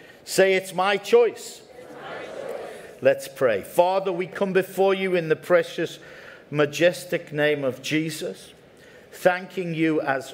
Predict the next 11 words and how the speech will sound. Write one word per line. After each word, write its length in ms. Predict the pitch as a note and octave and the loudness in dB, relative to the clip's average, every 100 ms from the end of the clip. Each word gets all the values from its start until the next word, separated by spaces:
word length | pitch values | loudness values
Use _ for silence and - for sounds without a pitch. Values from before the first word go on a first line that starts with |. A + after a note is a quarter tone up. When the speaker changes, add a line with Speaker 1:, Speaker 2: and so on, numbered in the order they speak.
| - | -2
Speaker 1:
always 560 | F3+ F#3 D3 B2 B2 | 2 4 4 4 -2
for 240 | - D3 B2+ | -4 -2 0
the 100 | A#2+ | 0
Holy 400 | - D#3 D#3+ D3+ | 2 0 0 -4
Spirit 600 | - - - D#3 A#2+ G2+ - - - - - - - | -6 -8 0 0 0 -4 -12 -20 -20 -20 -20 -20 -10
sent 640 | - - G3+ F#3+ F#3+ - | -6 2 2 2 -4 -2
by 200 | E3+ E3 | 0 0
you 320 | D3+ D#3 D3+ | -2 -2 -2
to 220 | D3 - | -4 -2
lead 440 | C3 B2+ D#3 E3 D#3+ | -2 0 -2 0 0
us, 240 | D3+ - | -2 -6